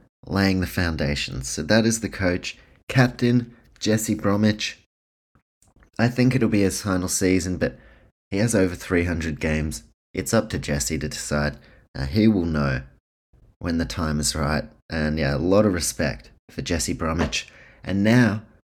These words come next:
I mean, you think about that middle forward punch with Gilbert and Flegler, uh, and especially during Origin, if they had a miss Flegler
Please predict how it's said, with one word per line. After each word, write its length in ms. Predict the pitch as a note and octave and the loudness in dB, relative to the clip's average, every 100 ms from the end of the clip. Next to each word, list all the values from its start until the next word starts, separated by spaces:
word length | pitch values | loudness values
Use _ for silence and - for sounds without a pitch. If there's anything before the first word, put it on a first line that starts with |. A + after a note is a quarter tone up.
| _ _ _ | _ _ _
I 40 | - | -12
mean, 140 | F#2 | -6
you 100 | A2 | -6
think 260 | B2 C3 B2+ | 2 4 4
about 260 | C#3 B2+ | 2 2
that 180 | B2 G2 | 2 0
middle 440 | E2+ F2 G#2 A2+ | -2 0 2 2
forward 520 | G2+ - F#2+ G2+ D2+ - | 0 -2 0 0 -2 -8
punch 580 | - F#2+ G#2+ - - | -4 2 2 2 -8
with 220 | - - - | -10 -10 0
Gilbert 460 | F#2+ G#2 G#2 - - | 2 4 2 -2 -6
and 120 | D#2+ | -10
Flegler, 640 | - - F2 G2+ F2+ C#2+ - - _ _ _ | -8 0 2 2 0 -4 -6 -20 _ _ _
uh, 80 | - | -8
and 140 | D2 G#2 | -2 0
especially 540 | G#2+ - C#3 C#3 D3 | 0 2 2 2 0
during 280 | C#3 C#3 A2+ | 4 4 4
Origin, 560 | - G2 A#2+ C3 C#3 C#3+ - _ | 2 0 2 2 0 -2 -12 _
if 120 | - | -8
they 140 | - G2+ | 0 2
had 120 | F#2+ | 2
a 40 | |
miss 300 | F#2 G2 G2+ | 0 0 0
Flegler 520 | - G#2 G2+ G#2+ G#2 | -4 -2 -2 0 -2